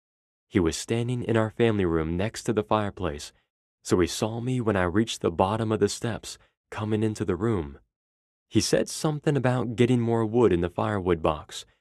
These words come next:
but I didn't know he was talking to me. My dad called me over to him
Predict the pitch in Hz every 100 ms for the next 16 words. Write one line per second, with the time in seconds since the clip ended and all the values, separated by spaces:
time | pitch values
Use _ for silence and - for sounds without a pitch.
0 | _ _ _ 120 113 110 165 175 139 143
1 | 139 117 117 - - 131 127 92 85 80
2 | 73 - _ _ _ _ _ _ _ _
3 | 107 104 127 113 107 80 76 - - 104
4 | 117 120 110 98 - 85 76